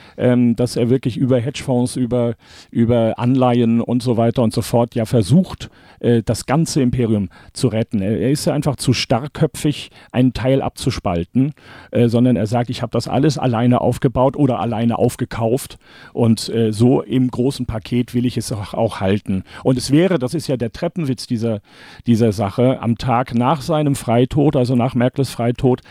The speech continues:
kam ja der erlösende Anruf aus England. Die Banken hätten ihm das Geld gegeben, aber durch diesen vermaledeiten Schneesturm, äh, in dem er seinen Sohn im, ähm, äh, am Handy nicht hat erreichen können,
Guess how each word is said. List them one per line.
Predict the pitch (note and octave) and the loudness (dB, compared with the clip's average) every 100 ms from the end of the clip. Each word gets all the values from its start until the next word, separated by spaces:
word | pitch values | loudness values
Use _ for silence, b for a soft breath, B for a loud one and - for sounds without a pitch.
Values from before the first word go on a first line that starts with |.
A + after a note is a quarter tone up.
| B - | B -4
kam | B2 C#3+ D#3+ | 0 0 2
ja | D#3 | 2
der | D#3 C3 | 2 0
erlösende | B2+ B2 B2+ A2 A#2 | 0 2 2 2 -4
Anruf | E2 A2+ G#2 G#2 | -2 -2 -2 -4
aus | - G#2+ | -6 -8
England. | G#2 A2 G#2 B2 - B B - | -6 -4 0 -2 -4 B B 0
Die | B2 | 2
Banken | F#2 A2+ C3+ D3+ | 2 0 0 -2
hätten | G#2+ C3 - C#3 | 0 -2 0 2
ihm | B2+ | 2
das | B2 - | 2 0
Geld | - A#2 - | 0 -2 0
gegeben, | A#2 A2 C3+ F3 G2+ E2 B B B | -2 2 2 2 0 -10 B B B
aber | A2+ B2 | 0 0
durch | A2+ A2+ - | 0 -2 -2
diesen | A#2+ G#2 | -6 -4
vermaledeiten | A2+ A#2 A2+ A2+ G#2+ C3 D3+ D3 | -2 2 2 2 0 0 0 -4
Schneesturm, | - B2+ B2+ B2+ A2+ G#2 C3 B B B B | 0 2 2 2 -2 0 0 B B B B
äh, | A2 A#2+ A#2+ | 0 2 4
in | A2+ | 2
dem | A#2 B2+ | 4 4
er | G#2+ A2 | 2 2
seinen | A#2+ A#2 | 4 4
Sohn | G#2 A#2+ C#3 C#3 | 4 2 2 0
im, | B2 A#2+ A#2+ A2+ | 2 2 2 0
ähm, | A#2 A2+ G#2+ A2 | 0 2 2 -2
äh, | - | -6
am | G#2 A2+ | -4 -2
Handy | A#2+ C#3 C3+ | 2 2 2
nicht | A#2 - | 0 -2
hat | A2+ | -2
erreichen | G#2 G2+ A#2+ B2 | 0 0 2 0
können, | - G2+ G#2+ | 2 2 2